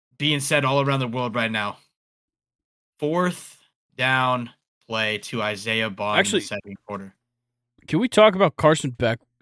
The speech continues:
Speaker 2: I can't remember this happened before or after. Carson Beck fumbling that ball. Was that the second
Speaker 1: Oh.
Speaker 2: half?
Speaker 1: Uh, no, that was in the, hold on.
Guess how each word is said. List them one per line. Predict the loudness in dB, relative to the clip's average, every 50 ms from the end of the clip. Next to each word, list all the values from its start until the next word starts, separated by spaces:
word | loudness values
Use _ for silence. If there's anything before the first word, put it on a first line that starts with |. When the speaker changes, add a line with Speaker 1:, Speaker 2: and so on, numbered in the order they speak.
| -20 -20 -18 -12 -6
Speaker 2:
I | -4 -4
can't | 0 2 2 4
remember | 4 2 2 0
this | 0 -4 -4
happened | -4 -4 -4 -4 -6 -8 -10 -10
before | -10 -14 -12 -10 -8 -6 -6 -6
or | -6
after. | -8 -8 -8 -10 -12 -4
Carson | 0 2 2 2 2 -2
Beck | -2 -2 -4
fumbling | -4 -4 -4 -4 -4 -6 -10 -10 -10
that | -12 -12 -14 -14
ball. | -12 -14 -14 -14 -16 -20 _ _ _ _ _ _ _ _ _ _ _ _ _ _ _ _ _ _
Was | -4 2
that | 2 2 2
the | 2 -2
second | -2 0 0 0 2 4 4
Speaker 1:
Oh. | 6
Speaker 2:
half? | 6 6 4 0 -6 _ _ _ _ _ _ _ _ _ _ _ _ _ _ _ _ _ _ _ _ _ _ _ _ _ _ _ _ _ 2
Speaker 1:
Uh, | 4 6 6 6 6 6 4 4 2 -4 -10 _ _ _ _ _ _ _ _ _ _ _ _ -4
no, | -2 0 2
that | 4 2
was | 2 2 0
in | -2 -2
the, | -2 -2 0 0 0 -2 -2 -2 -4 -4 -4 -6 -8 -8
hold | -6 -4 -4
on. | -6 -6